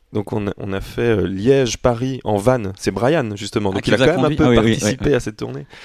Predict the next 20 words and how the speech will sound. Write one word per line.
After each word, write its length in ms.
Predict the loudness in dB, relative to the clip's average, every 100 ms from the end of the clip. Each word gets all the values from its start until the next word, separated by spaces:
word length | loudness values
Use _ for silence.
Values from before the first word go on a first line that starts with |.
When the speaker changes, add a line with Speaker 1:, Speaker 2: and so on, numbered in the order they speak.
| -20 -20 -12
Speaker 1:
Donc 200 | -4 -2
Brian 280 | 0 0 0
nous 180 | 0 -4
a 60 | -4
conduit 280 | -4 0
à 60 | 2
Paris. 400 | 0 -2 -6 -10 -18 -16 -6
Euh, 520 | -2 -2 0 -2 -2
mais 100 | -2
donc, 280 | -2 -4 -6 -8
voilà, 220 | -4 -4
Paris, 280 | -4 -6 -6
c'est 140 | -10 -12
quoi ? 120 | -14
C'est 100 | -12
quatre 240 | -14 -12
heures 80 | -8
de 60 | -6
route. 300 | -6 -8 -18 -14
Euh, 120 | -8